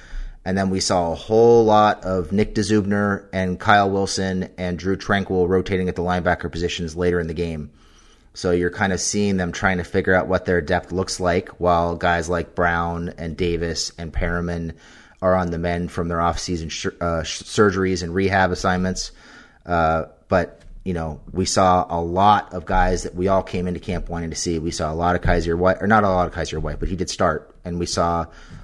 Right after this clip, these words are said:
a whole lot of Drew Tranquill, which will be one of my storylines here in a minute. But, uh, it seems like the whole linebacker rotation's kind of been flipped on its head.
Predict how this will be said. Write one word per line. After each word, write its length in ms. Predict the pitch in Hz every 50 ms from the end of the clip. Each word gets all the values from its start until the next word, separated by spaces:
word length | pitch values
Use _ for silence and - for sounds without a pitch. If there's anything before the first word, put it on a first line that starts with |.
| - - -
a 80 | 85
whole 220 | 87 - 104 101 101
lot 180 | 98 95 92
of 80 | 92 82
Drew 120 | 85 87
Tranquill, 500 | - - 110 98 95 - 113 113 110 113
which 180 | - 90 87 -
will 80 | 95
be 100 | 82 90
one 180 | 87 82 90 90
of 60 | 87
my 120 | 87 87 87
storylines 560 | - - 92 90 87 87 87 90 87 85 -
here 160 | - 92 90
in 40 | 87
a 40 | 85
minute. 340 | 90 95 104 110 - - - - - - - - - _ _ _
But, 400 | - 92 90 85 - - - - _ _
uh, 200 | 90 87 85 85 -
it 120 | 90 -
seems 360 | - - 110 110 110 107 -
like 440 | 104 104 104 110 110 - - - - _ _ _ _ _ _ _ _ _ _ _ _ -
the 140 | - 95 90
whole 380 | 85 110 107 107 107 101 98
linebacker 540 | 92 98 104 110 107 101 104 98 90 - 90
rotation's 540 | 92 95 90 - 110 101 98 - 107 101 -
kind 180 | - 104 101 92
of 60 | 92
been 120 | 90 87
flipped 300 | 85 - 101 95 - -
on 140 | 98 92 90
its 100 | 87 -
head. 340 | - 104 101 104 107 -